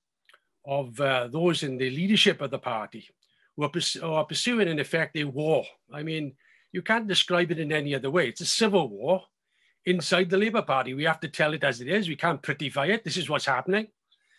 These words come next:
Uh, and it's, to be, it's a war against the, um, the rank and file of the party, really. Um, because those in the, the leadership, and it is a,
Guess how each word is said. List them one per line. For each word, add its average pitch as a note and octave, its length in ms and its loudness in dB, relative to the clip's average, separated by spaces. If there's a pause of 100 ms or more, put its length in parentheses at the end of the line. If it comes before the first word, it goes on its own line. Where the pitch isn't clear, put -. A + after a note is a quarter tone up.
(480)
Uh, F#3+ 360 6
and F#3 100 6
it's, G3 100 4
to G3+ 60 -2
be, G3 160 0
it's F3 140 -2
a F3+ 60 6
war F#3 540 6
against F3 540 2
the, C#3+ 320 0
um, C#3+ 460 2
the D#3+ 100 2
rank G3 220 4
and G3+ 120 0
file A3 280 4
of G3+ 100 -4
the G#3+ 60 0
party, A3+ 460 0
really. G3+ 340 0 (840)
Um, E3 480 0 (460)
because E3 500 2
those G3+ 380 6
in D#3+ 240 -4
the, D3 260 -4
the C3+ 80 -4
leadership, D3 540 -2
and E3+ 100 -4
it F#3 140 -2
is E3+ 180 2
a, B2 220 -4